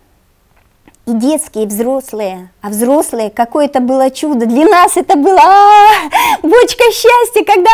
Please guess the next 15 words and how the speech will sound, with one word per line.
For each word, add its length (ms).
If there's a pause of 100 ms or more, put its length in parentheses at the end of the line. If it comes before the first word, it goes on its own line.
аплодисменты. 960 (400)
Все, 460 (240)
что-то 340
неимоверное 760
было. 420 (760)
И 80
еще 260
хочу 280
сказать, 380
что 220
Игорь 260
Николаевич, 460
он 140
был 260
очень 400